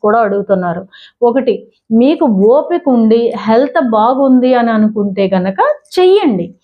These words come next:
ఏం పర్వాలేదు. ప్రొద్దుట సాయంత్రం చేయగలను అనుకుంటే చెయ్యండి. లే-, లేదమ్మా, నేను ప్రొద్దుట మాటలు చేయగలుగుతాను అని అనుకుంటే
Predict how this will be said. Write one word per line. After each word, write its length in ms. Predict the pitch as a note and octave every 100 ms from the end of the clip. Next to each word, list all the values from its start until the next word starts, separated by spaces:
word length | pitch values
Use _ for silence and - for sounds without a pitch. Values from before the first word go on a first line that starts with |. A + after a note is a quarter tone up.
| _ _ -
ఏం 200 | D#4 F4+
పర్వాలేదు. 500 | D#4 C#4 C4+ A#3+ G3
ప్రొద్దుట 480 | G3 A#3 A3+ C4 C#4
సాయంత్రం 520 | D4 C#4+ B3+ B3+ C4+ C#4
చేయగలను 460 | A#3 A#3+ C4 C4
అనుకుంటే 380 | C4 B3 B3 E4
చెయ్యండి. 540 | - A3+ G#3+ G3 F3+
లే-, 440 | F3+ F#3+ G#3+ C#4 E4+
లేదమ్మా, 720 | A3+ C#4+ D4+ C#4 B3 B3 B3
నేను 240 | A#3+ A#3+
ప్రొద్దుట 420 | A3 A3+ G#3+ C#4+
మాటలు 360 | D#4 C#4 C4 C4
చేయగలుగుతాను 840 | B3 A3 A3+ A#3 A3 A3 G#3+ G#3
అని 160 | G#3+ G#3+
అనుకుంటే 540 | G#3+ G3+ A3+ A3 G#4